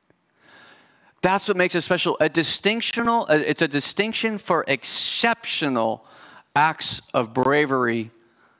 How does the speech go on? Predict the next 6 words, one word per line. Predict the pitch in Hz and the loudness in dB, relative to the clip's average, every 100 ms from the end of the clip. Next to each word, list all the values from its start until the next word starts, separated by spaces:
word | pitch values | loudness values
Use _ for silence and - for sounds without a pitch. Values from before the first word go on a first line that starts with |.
| _ _ _ _ - | _ _ _ _ -4
in | 127 113 | -2 -2
battle | 107 135 135 117 98 - - _ _ _ _ _ | -2 0 2 0 -4 -8 -18 _ _ _ _ _
for | _ - | _ -4
the | 117 | -2
United | 113 110 104 | -2 -4 -6
States. | - - - - - | -8 -10 -12 -14 -16